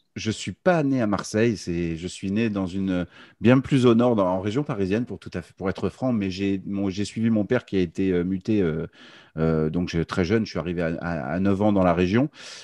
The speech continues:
et, euh, je jouais au football, hein, comme, euh, comme tous les gamins, enfin, j'allais dire de l'époque, hein, je jouais au football, j'étais passionné de, de ça. J'ai jamais été, euh, supporter du Paris Saint-Germain, j'étais plus supporter, en fait, de, à l'époque, de, du foot de, de manière générale.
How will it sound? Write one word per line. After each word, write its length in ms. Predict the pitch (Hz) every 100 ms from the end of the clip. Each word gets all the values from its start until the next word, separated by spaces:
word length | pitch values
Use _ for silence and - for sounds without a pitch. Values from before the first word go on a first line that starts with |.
| - -
et, 240 | 98 92
euh, 80 | 90
je 120 | 87
jouais 140 | 90
au 80 | 101
football, 400 | 90 92 82 110
hein, 140 | 98 98
comme, 320 | 87 80 80
euh, 40 |
comme 180 | 78 85
tous 100 | -
les 80 | 85
gamins, 400 | 85 85 92 90
enfin, 220 | 76 76 -
j'allais 140 | 80
dire 160 | 80 82
de 80 | 82
l'époque, 380 | 85 - 104
hein, 140 | 85 82 80
je 140 | 73
jouais 160 | 78 87
au 20 |
football, 380 | - 80 90 98
j'étais 200 | 82 82
passionné 440 | 78 - 85 87
de, 260 | 82 82 80
de 140 | 85
ça. 260 | 85 110 120 - - - _
J'ai 160 | 80
jamais 320 | 82 90 92 92
été, 240 | 80 92
euh, 160 | 82 80
supporter 560 | - 76 76 - 87
du 80 | 82
Paris 240 | 71 82
Saint-Germain, 480 | 80 82 80 87 110
j'étais 300 | 101 90 92
plus 180 | - 98
supporter, 580 | - 90 95 - 107 101
en 100 | 95
fait, 220 | 104 95
de, 280 | 92 90 85 - - -
à 100 | 90
l'époque, 440 | 92 117 117 -
de, 400 | 98 90 92 90 82 _ _ -
du 140 | 92
foot 400 | 92 135 120 - _
de, 100 | 101
de 240 | 95 95 101
manière 260 | 101 110
générale. 500 | 95 95 92 117 117